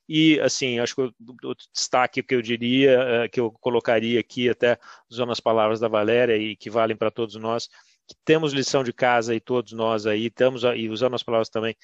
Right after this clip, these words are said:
eh, do Lacerda, temos todo, estamos todos aprendendo também nesse assunto, temos muito aí pela frente aqui pra gente avançar e achar mais soluções pra,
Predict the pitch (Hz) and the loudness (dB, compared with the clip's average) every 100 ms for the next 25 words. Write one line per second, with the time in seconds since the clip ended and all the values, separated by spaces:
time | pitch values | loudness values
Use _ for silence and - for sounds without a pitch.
0 | - _ - 117 113 117 123 120 110 - | -20 _ -2 2 2 0 -2 0 0 0
1 | 123 117 - 123 127 123 - 123 - 131 | 0 -2 -2 -4 -2 -6 -6 -6 -2 -4
2 | 123 139 117 123 - 113 107 117 107 110 | -2 -6 -2 -2 -2 -6 -4 -6 -4 -6
3 | 110 110 107 120 - 135 131 - 120 110 | -6 -8 -6 -8 -8 -10 -12 -8 -8 -10
4 | 120 - 120 110 117 113 110 - 107 101 | -14 -6 -2 -2 0 0 0 -2 -6 -6
5 | 98 - 117 - - _ _ 110 113 131 | -14 -14 -14 -14 -20 _ _ -8 -4 -2
6 | 117 113 101 - 107 113 127 120 117 - | 0 -2 -4 -2 0 0 -2 -2 -2 -2
7 | 117 113 113 - 117 110 - 110 107 - | -4 -4 -8 -10 -12 -14 -10 -10 -10 -6
8 | 110 110 | -4 -4